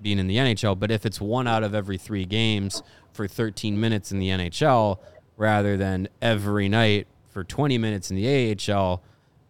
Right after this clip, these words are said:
for a guy who's still very young in his career and in, in his develop as a defenseman, that path is more beneficial. So as much as it's, a-, a-, as much as I feel like it is a lot of the, like, "Let's see what the kids can do" mentality,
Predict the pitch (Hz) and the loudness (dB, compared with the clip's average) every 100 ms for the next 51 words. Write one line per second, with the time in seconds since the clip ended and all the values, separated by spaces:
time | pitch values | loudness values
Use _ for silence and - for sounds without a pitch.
0 | _ _ _ - 120 101 120 120 117 - | _ _ _ 0 2 4 6 6 4 2
1 | 147 107 113 117 107 107 101 98 90 - | 0 4 4 4 4 2 0 -2 -4 -4
2 | 101 110 104 95 92 107 95 98 90 90 | 0 2 2 2 -2 -4 -2 -2 -4 0
3 | 107 104 98 92 90 82 - 120 117 95 | 2 2 -2 -6 -6 -6 0 0 0 -2
4 | 92 87 _ _ - _ - - - - | -2 -4 _ _ -20 _ -20 -20 -20 -20
5 | _ 85 101 120 - - 120 117 113 - | _ -8 0 0 0 -6 0 0 0 -6
6 | - _ _ _ _ - 117 117 98 101 | -20 _ _ _ _ -6 0 0 0 0
7 | 101 101 90 95 87 - 107 - 80 85 | 0 0 0 -2 -2 -4 -6 -4 -10 -12
8 | - _ _ _ - - - 104 98 90 | -16 _ _ _ -20 -8 0 2 2 -2
9 | _ _ - - - - _ _ - - | _ _ -20 -20 -20 -20 _ _ -20 -18
10 | - - 110 113 123 123 107 117 101 - | -18 -6 -2 2 2 2 2 2 0 -10
11 | - 113 117 127 - 113 131 139 131 120 | -6 -4 -4 -6 -2 0 2 4 4 2
12 | 110 123 120 117 113 110 104 104 101 107 | 2 4 6 4 4 2 4 2 4 4
13 | 107 95 98 98 95 92 131 160 - - | 2 0 0 0 0 0 0 -2 -2 0
14 | 165 160 - - 156 123 - 127 123 131 | 0 0 -4 0 0 0 -4 -2 0 0
15 | 117 107 - 127 117 104 101 | 0 -2 0 0 2 0 -2